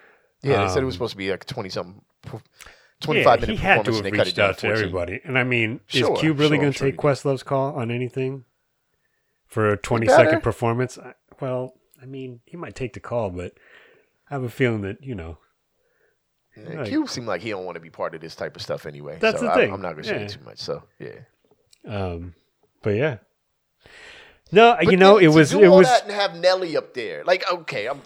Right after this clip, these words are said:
Speaker 1: I'm done. That's it. That's all I was really trying to get at. Like, all of this hip hop in the world that we've talked about. We talk about fifty years. We got L L Cool J up there. We got Melly Mel up there. We got
Speaker 2: You
Speaker 1: Queen
Speaker 2: got,
Speaker 1: Latifah
Speaker 2: uh, you
Speaker 1: up
Speaker 2: got
Speaker 1: there.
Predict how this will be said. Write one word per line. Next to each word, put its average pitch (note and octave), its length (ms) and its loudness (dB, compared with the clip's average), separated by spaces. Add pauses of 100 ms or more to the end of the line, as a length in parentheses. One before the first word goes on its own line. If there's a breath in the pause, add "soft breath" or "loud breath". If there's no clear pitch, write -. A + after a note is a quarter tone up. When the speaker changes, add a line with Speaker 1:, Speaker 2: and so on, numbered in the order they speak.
Speaker 1:
I'm B2+ 100 -12
done. G2+ 180 -12
That's B2+ 200 -8
it. - 160 -12
That's C#3 180 2
all F#3+ 120 4
I C#3+ 40 0
was B2 180 -8
really B2 240 -12
trying A2 220 -8
to G2+ 60 -16
get F#2 180 -12
at. D2+ 140 -10
Like, D3+ 240 -6
all D4+ 280 4
of D#4+ 60 0
this C#4 180 -6
hip G#3+ 160 2
hop C#3+ 280 4
in D3 80 -4
the C3+ 40 -10
world A#2+ 380 0
that G2 80 -8
we've B2+ 220 -10
talked A#2+ 320 -2
about. F2+ 260 -6 (220 loud breath)
We B3+ 100 -6
talk B3 200 6
about F#3 280 0
fifty B3+ 240 -12
years. E3+ 600 -10 (380 soft breath)
We G#3 80 -8
got E3+ 220 8
L G3+ 100 6
L G3+ 80 2
Cool F#3+ 220 -2
J C#3+ 160 0
up - 160 -2
there. G#2+ 100 -6
We C3 120 -8
got C#3 340 2
Melly F3 280 0
Mel D#3+ 240 2
up C#3 140 -6
there. G#2 140 -6
We C3 120 -6
got D3 340 0 (520 soft breath)
Speaker 2:
You - 120 -20
Speaker 1:
Queen A3+ 180 6
Speaker 2:
got, A#2 140 10
Speaker 1:
Latifah A2 500 6
Speaker 2:
uh, A2 60 6
you A#2 140 0
Speaker 1:
up A#2 60 0
Speaker 2:
got A#2+ 160 6
Speaker 1:
there. A#2 140 4